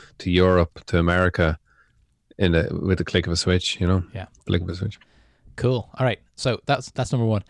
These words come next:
Speaker 2: The second one I wanna talk, talk to you about is basically taking, taking a, an infrastructure,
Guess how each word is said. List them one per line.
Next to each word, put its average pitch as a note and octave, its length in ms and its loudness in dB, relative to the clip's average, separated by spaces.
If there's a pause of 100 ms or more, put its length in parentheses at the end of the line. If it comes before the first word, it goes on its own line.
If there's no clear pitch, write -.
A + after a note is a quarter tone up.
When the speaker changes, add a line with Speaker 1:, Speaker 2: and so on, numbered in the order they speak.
(160)
Speaker 2:
The G2 60 -10
second F3+ 380 -4
one C#3 160 0
I A#2 40 0
wanna A2 160 0
talk, A2+ 280 -4 (280)
talk G#2+ 220 -6
to G#2 80 -10
you G2 40 -10
about G2 220 -8 (140)
is G2 400 -8 (340)
basically C3+ 480 -4 (880)
taking, F#3 420 -14 (220)
taking D#3 360 -4
a, G#2 440 -4 (580)
an A#2+ 180 -12
infrastructure, A#2+ 800 -6